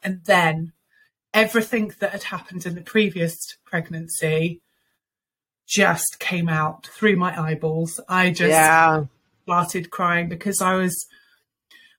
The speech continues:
Speaker 1: I had the perfect pregnancy last time, and
Speaker 2: Mm-hmm.
Speaker 1: look what happened. And now I've got this marker on my maternity file saying high risk pregnancy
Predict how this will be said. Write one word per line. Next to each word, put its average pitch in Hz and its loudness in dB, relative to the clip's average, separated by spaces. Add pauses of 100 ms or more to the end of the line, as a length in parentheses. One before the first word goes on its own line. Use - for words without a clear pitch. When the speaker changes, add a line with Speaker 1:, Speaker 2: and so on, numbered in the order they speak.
(100)
Speaker 1:
I 254 6
had 262 4
the - 0
perfect 277 0
pregnancy 180 -2 (240)
last 196 6
time, 180 -2 (460)
and 160 0
Speaker 2:
Mm-hmm. 165 2
Speaker 1:
look 165 2
what 180 0
happened. 165 -6 (560)
And 196 2
now 202 4 (360)
I've 196 -4
got 202 -2
this 185 -2
marker 196 2
on 180 0
my 170 -2 (600)
maternity 208 2
file 165 -4
saying 185 0
high 190 0
risk 175 -2
pregnancy 165 -6